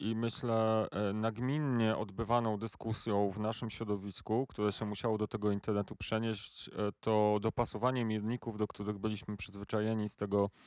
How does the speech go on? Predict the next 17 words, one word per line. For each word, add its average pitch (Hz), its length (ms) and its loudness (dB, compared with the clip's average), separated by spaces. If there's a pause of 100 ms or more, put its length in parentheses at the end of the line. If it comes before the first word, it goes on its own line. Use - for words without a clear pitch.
(180)
realnego, 107 840 6 (540)
e, 101 260 4
świata, 107 640 4
z, - 140 -4
e, 104 420 2
wydarzeń 117 500 2
opartych 117 400 0
na 107 100 0
bezpośrednim 107 560 -2
uczestnictwie 135 800 0 (380)
i 160 220 -4
przyszywanie 131 1040 2
ich 117 120 -4
trochę 120 280 0
do 107 460 4
ram 110 240 4
internetowych. 107 760 -2